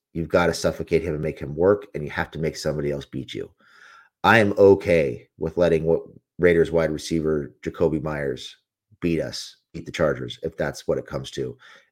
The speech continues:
It just can't be Davante Adams, and it seems like every time the Chargers play the Raiders,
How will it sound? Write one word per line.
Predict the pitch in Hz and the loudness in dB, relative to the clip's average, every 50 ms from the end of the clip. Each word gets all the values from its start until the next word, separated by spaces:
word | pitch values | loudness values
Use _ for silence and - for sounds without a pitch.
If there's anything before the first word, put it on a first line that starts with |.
| _ - | _ -6
It | 87 - | -6 0
just | - 107 104 - - - | 4 4 4 4 2 -4
can't | - - 101 87 85 85 - | -10 -6 -4 -4 -4 -4 -4
be | 80 80 78 | -4 -4 -4
Davante | 73 71 69 78 78 80 80 82 78 73 | -4 -6 -6 -6 -6 -6 -4 -4 -4 -2
Adams, | 73 78 80 82 85 87 82 80 | -2 -2 -2 -2 -2 -2 -4 -4
and | 80 76 | -4 -6
it | - - | -8 -8
seems | - 85 80 - | -6 -6 -4 -4
like | 78 69 - - | -4 -6 -6 -2
every | - 87 85 82 90 85 | 0 0 2 2 2 0
time | 80 85 82 78 76 | 0 -2 -4 -2 -4
the | 73 | -4
Chargers | 71 - 76 76 76 73 76 - | -6 -4 -2 -2 -2 -2 -6 -6
play | - - 73 71 | -4 -2 -2 -2
the | 71 67 | -2 -2
Raiders, | 76 78 82 82 85 85 82 - | 0 2 4 4 4 4 2 0